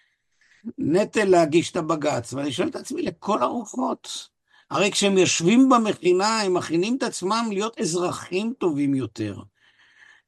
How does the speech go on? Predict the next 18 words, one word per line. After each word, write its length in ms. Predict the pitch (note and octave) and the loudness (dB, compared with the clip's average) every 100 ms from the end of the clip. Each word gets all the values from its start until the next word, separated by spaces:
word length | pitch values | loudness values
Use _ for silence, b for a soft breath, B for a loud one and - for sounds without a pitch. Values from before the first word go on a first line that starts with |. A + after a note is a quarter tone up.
| _ - | _ -4
ולהיות 580 | A2+ E3 F#3+ G3+ A3 - | 4 6 8 6 6 4
אזרח 400 | F3 E3+ F#3+ - | 2 4 2 2
טוב 240 | G#3+ A3 | 0 2
יותר, 340 | G#3+ - G#3+ F#3 | 0 0 0 2
זה 140 | F3 | 2
אומר 220 | F#3+ G3+ | 2 0
גם 140 | F#3+ G3 | -2 -2
להיות 180 | G3+ | -2
חייל 380 | - G3 G3+ G#3+ | -4 -2 0 0
טוב 260 | E3+ F3+ C#3 | 0 0 0
יותר. 400 | C3 A2 A2 G#2 G2 _ _ b b b b b b _ _ _ | -4 -6 -8 -8 -14 _ _ b b b b b b _ _ _
פוגעים 580 | - F#3+ D#3+ A3+ C4 C#4 | 2 4 4 6 8 8
בהם 300 | A#3+ A3 G#3 | 6 4 4
בשם 400 | F3 - G#3+ A3 | 4 4 2 2
מי? 460 | A3 A3+ A3+ A#2 - _ _ _ | 2 2 0 -2 -8 _ _ _
בשם 320 | A2+ - C#4 | -6 0 2
החיסרון 640 | - G#3 E3 F#3 F3+ A3 A#3+ | 2 0 -2 0 2 2 0
מהחרדים. 600 | F3 F3+ F3+ F3 D3+ | 0 0 2 2 0